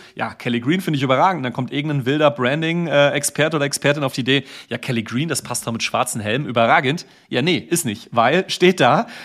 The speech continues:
laut Regel verboten, wenn ich eine klassische Uniform benutze, dann muss eben auch ein klassisches Helm, äh, Design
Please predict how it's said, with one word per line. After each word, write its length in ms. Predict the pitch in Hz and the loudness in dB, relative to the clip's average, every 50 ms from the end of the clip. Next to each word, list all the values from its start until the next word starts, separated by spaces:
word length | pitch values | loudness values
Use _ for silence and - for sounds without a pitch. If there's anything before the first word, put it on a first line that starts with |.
| - _ | -12 _
laut 280 | 139 135 151 190 170 | 2 2 2 2 0
Regel 300 | 147 135 151 185 190 196 | 0 0 2 2 2 0
verboten, 760 | 190 - 170 139 135 175 277 - - 151 147 185 233 - - - - - - _ | 0 0 0 2 2 0 0 0 0 0 0 0 -2 -6 -8 -18 -20 -20 -20 _
wenn 200 | - 123 170 208 | -4 -2 -2 -2
ich 120 | 226 - | 0 0
eine 140 | 170 170 170 | 0 0 0
klassische 460 | 170 - 165 185 - 165 151 - 208 | -2 0 0 0 0 -2 -4 -4 -4
Uniform 420 | 185 196 202 214 - - 226 185 180 | -2 -2 -2 -4 -2 -2 -2 0 0
benutze, 480 | 170 170 175 180 - - - 185 170 | -2 -2 -2 -2 -4 -2 -2 -2 -4
dann 540 | - - 120 110 135 123 156 190 202 185 - | -4 -8 -2 0 2 2 2 2 0 -4 -2
muss 220 | 147 156 185 - | -2 -2 -2 -2
eben 240 | - - 156 160 156 | -2 -2 -2 -2 -2
auch 180 | - - 147 147 | -2 0 0 0
ein 120 | 139 135 | 0 -2
klassisches 540 | - - 131 139 - - - - 135 - - | 0 -2 -2 -2 -2 -4 -8 -8 -8 -4 -2
Helm, 240 | 123 139 165 175 - | -2 -2 -2 -4 -6
äh, 340 | - 147 139 139 139 135 131 | -4 -2 0 0 0 0 -2
Design 540 | 127 135 123 120 117 120 131 139 147 147 | -4 -6 -2 0 2 2 2 2 0 -4